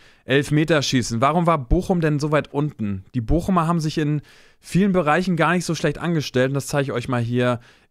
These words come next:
in den Stats. Ein wenig eintönig und ausrechenbar, in jedem Fall das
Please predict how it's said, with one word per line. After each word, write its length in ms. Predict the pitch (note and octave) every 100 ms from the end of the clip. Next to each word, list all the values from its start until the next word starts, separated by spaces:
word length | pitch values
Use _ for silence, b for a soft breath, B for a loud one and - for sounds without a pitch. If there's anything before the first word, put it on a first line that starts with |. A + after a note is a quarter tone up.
| -
in 460 | A#2+ B2 B2 A2+
den 360 | A2 A2+ G#2+ G2+
Stats. 880 | - - - A2+ F2+ - - - - _ _
Ein 220 | C3+ C3+
wenig 360 | D#3 F3+ - -
eintönig 580 | D3 G3+ G#3+ A3 G3 F3
und 100 | D#3
ausrechenbar, 760 | D3+ F#3+ - F#3 F#3 F3+ F3+
in 80 | D#3+
jedem 200 | D#3+ E3+
Fall 140 | E3
das 240 | D3 C#3+